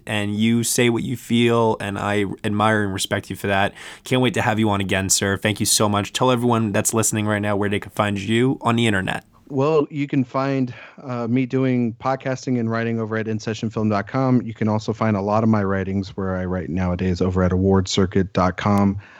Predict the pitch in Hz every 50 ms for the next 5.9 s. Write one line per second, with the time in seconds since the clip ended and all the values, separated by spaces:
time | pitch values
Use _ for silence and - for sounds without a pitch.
0 | - - _ - 92 92 92 92 92 87 - 117 110 117 127 117 110 113 110 110
1 | - - - 131 120 117 117 113 - - 104 110 113 107 110 107 107 107 107 107
2 | 110 113 120 120 117 117 113 117 - - 98 95 95 92 - 107 107 107 101 -
3 | - 104 101 98 - - 107 104 101 101 - - - - 107 104 107 101 92 -
4 | 98 98 107 107 - - 120 117 113 113 110 110 107 92 82 98 101 101 101 101
5 | 104 110 104 - 104 107 110 110 - - - 117 131 156 196 208 202